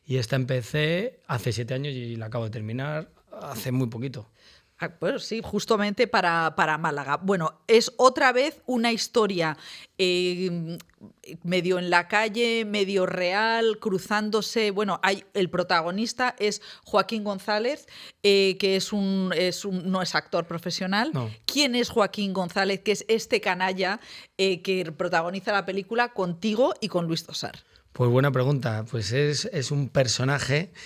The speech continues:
Speaker 1: eh, de los muchos personajes que están en nue-, a nuestro alrededor, que a veces genera una, una mentira para soportar su realidad y para soportar, eh, para soportar su vida. Es un tipo que,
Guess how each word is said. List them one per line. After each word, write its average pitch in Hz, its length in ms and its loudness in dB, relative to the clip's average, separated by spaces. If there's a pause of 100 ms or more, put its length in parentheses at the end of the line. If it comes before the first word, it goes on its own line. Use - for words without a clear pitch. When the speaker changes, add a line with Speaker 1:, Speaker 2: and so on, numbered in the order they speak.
(260)
Speaker 1:
eh, 117 540 2
de 117 160 2
los 113 140 2
muchos 127 260 2
personajes 127 540 2
que - 100 -4
están 131 320 -2
en 131 160 -2
nue-, 135 180 -4
a 127 200 -6
nuestro 127 320 -4
alrededor, 123 760 0 (280)
que 123 100 2
a 117 80 2
veces 135 340 0
genera 135 380 0
una, 127 480 -2 (300)
una 135 200 2
mentira 131 520 0
para 131 160 -4
soportar 117 480 -6
su 135 140 -4
realidad 120 500 -2
y 135 80 -6
para 113 180 -8
soportar, 113 640 -6 (420)
eh, 110 1000 -6 (380)
para 123 160 -6
soportar 123 420 0
su 127 140 2
vida. 127 260 4
Es 123 140 0
un 131 180 2
tipo 156 420 4 (300)
que, 113 720 4